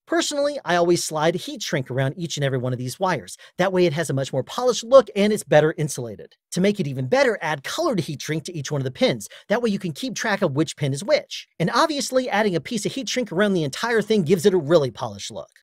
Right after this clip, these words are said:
The last step is to trim down the amount of cable that's sticking out of the heat shrink. I usually recommend no more than about three eighths of an inch or a little bit less than half a centimeter. You know, about the length of an X L R pin. From here, you're gonna wanna make sure your cable is working perfectly, so you pull out your multimeter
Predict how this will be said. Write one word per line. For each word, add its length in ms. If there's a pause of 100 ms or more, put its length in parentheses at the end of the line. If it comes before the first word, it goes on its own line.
(120)
The 80
last 260
step 240
is 100
to 120
trim 240
down 200
the 100
amount 260
of 80
cable 300
that's 160
sticking 280
out 120
of 40
the 60
heat 240
shrink. 320 (180)
I 100
usually 300
recommend 440
no 100
more 240
than 100
about 220
three 240
eighths 180
of 100
an 60
inch 220
or 160
a 60
little 160
bit 160
less 160
than 80
half 180
a 40
centimeter. 440 (220)
You 100
know, 160
about 300
the 100
length 400
of 140
an 80
X 240
L 100
R 160
pin. 320 (200)
From 160
here, 280
you're 160
gonna 120
wanna 180
make 140
sure 160
your 120
cable 340
is 80
working 320
perfectly, 460
so 160
you 80
pull 240
out 160
your 80
multimeter 520